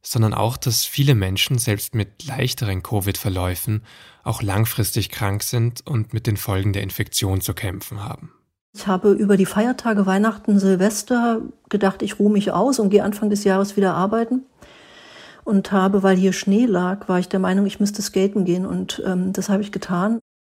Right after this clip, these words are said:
Speaker 1: Das ist Claudia Ellert, die bis zu ihrer covid-Infektion sehr viel Ausdauersport gemacht hat. Triathlon, Radfahren.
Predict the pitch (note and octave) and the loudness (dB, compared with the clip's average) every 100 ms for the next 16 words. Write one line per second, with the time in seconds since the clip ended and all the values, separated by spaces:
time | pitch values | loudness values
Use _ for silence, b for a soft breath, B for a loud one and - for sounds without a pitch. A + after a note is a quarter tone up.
0 | _ - A2+ D3+ C#3 - G#2+ F#2+ G#2+ G2+ | _ -2 0 2 0 0 2 4 4 2
1 | G#2 F#2+ F2+ - - - _ - A2 - | 2 0 0 -4 -12 -14 _ -4 -2 2
2 | A#2 - - A#2 G2+ - B2 B2 A#2 F#2+ | 2 0 2 2 2 0 0 2 0 -2
3 | A2+ - - G2+ G2 A2+ - - - G#2 | -2 -4 -4 0 0 -2 -6 -8 -2 0
4 | - A2 B2+ A2 - G#2 F#2 - G#2 - | 0 0 0 0 2 2 2 0 -2 -2
5 | - F#2 F2 - B2 - - - _ _ | -4 -6 -6 -8 -10 -10 -14 -18 _ _
6 | _ - A#2 G#2+ - - - - _ _ | _ -2 2 2 2 -4 -8 -14 _ _
7 | _ _ _ - F#3 F#2+ - A#2 - | _ _ _ -6 -2 -2 -2 -8 -8